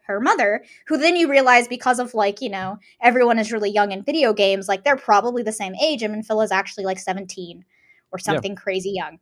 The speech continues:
Speaker 1: right?
Speaker 2: Yeah.
Speaker 1: Which is also fine, because then now you're going, "Oh, he gets to be a father figure. He gets to be that bourgeoisie, like, lover boy," right?
Speaker 2: Yep.
Speaker 1: He gets to be a lot of different things.
Speaker 2: Yeah.
Speaker 1: But, like,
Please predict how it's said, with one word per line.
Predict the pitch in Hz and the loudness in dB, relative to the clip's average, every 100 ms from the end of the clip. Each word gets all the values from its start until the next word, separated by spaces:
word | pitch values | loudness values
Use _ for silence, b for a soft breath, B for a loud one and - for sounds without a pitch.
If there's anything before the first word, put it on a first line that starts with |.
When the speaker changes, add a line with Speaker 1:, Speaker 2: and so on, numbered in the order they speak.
| - | -2
Speaker 1:
right? | 208 294 - | 0 0 -2
Speaker 2:
Yeah. | 196 180 B | -6 -8 B
Speaker 1:
Which | 330 392 | 6 6
is | 320 | 8
also | 370 370 277 | 8 10 4
fine, | 262 214 190 202 262 | 4 0 0 -4 -8
because | 262 269 | -6 -4
then | 247 285 | 0 2
now | 294 | 4
you're | 294 | 2
going, | 240 226 220 | 2 0 2
"Oh, | 277 285 | 2 0
he | 247 | 0
gets | 240 269 - | -6 -6 -8
to | |
be | 233 226 180 | -8 -8 -8
a | |
father | - 196 214 247 | -4 -2 0 -2
figure. | 285 277 294 294 294 | -4 -6 -6 -8 -8
He | 196 | -10
gets | 208 208 - | -8 -8 -12
to | |
be | 190 196 185 180 180 _ _ _ _ _ - | -8 -6 -6 -6 -10 _ _ _ _ _ -2
that | 208 196 180 | 2 2 -2
bourgeoisie, | 214 220 220 214 214 196 220 226 | -6 -4 2 4 4 2 -4 -2
like, | 208 190 175 - | -2 -2 -4 -2
lover | 202 233 262 | 2 2 2
boy," | 254 269 269 269 285 277 - | 4 6 6 4 -2 -6 0
right? | 208 214 | 2 4
Speaker 2:
Yep. | - | 0
Speaker 1:
He | - 262 | -4 2
gets | 277 - | 2 2
to | - | -6
be | 196 233 262 247 | -6 -6 -2 0
a | 247 | 0
lot | 208 196 202 | 0 0 0
of | 202 | -4
different | 190 185 180 | -10 -14 -8
things. | 339 302 - - B B | -4 -4 -6 -20 B B
Speaker 2:
Yeah. | 160 - | -2 2
Speaker 1:
But, | 269 262 | 2 6
like, | 247 233 | 6 4